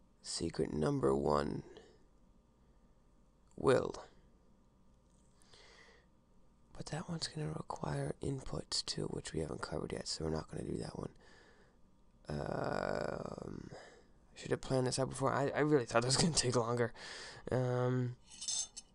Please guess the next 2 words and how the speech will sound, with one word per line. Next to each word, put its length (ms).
hmm, 260
interesting. 600